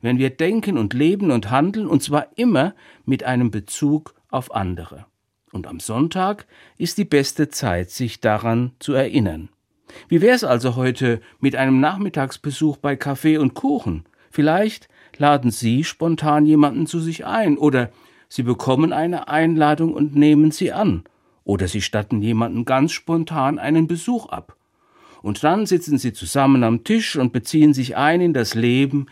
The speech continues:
wie es sich gerade anfühlt. Vielleicht gibt es dann noch ein Glas Wein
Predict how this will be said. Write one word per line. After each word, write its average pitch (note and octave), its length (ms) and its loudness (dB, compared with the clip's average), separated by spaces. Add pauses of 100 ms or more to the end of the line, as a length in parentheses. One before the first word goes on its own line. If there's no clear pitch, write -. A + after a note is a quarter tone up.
(260)
wie B2+ 160 0
es B2 120 -6
sich - 180 -14
gerade G2+ 560 -4
anfühlt. F#2 800 -10 (540)
Vielleicht C#3 280 0
gibt D3+ 200 -4
es C#3+ 100 -4
dann C#3 160 0
noch C#3 140 0
ein A2+ 180 0
Glas D#3 340 0
Wein C3+ 420 0